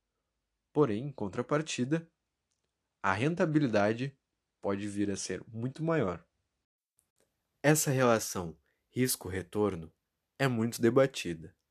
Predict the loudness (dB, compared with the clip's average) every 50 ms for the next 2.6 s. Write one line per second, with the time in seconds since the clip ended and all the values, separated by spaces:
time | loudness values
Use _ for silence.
0 | _ _ _ _ _ _ _ _ _ _ _ _ _ _ _ -2 -2 0 0 0
1 | 0 -2 -2 -2 0 0 0 0 -2 -6 -8 -12 _ _ -8 -4 0 0 2 2
2 | 0 0 0 2 4 6 6 4 4 0 -4